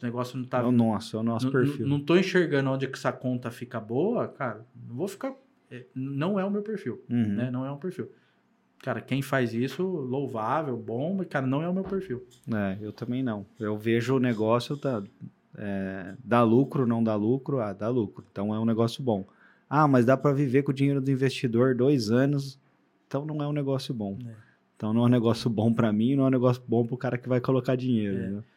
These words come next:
Speaker 1: É porque tem a, a, a lógica é outra, né? Que sempre vai ter alguém que vai pagar,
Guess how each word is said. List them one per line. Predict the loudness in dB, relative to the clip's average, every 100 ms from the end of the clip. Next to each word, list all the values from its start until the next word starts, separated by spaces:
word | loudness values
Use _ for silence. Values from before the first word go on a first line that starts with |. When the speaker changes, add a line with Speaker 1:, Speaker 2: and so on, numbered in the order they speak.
| -12
Speaker 1:
É | -10
porque | -6 -4
tem | 0
a, | 0 -2
a, | -2 -2 -2 -2
a | -2
lógica | 2 2 0 -4
é | -2
outra, | -2 -4 -6
né? | -8
Que | -6
sempre | -8 -6
vai | -6
ter | -4
alguém | -6 -6
que | -6
vai | -8
pagar, | -4 -6 -4 -6 -6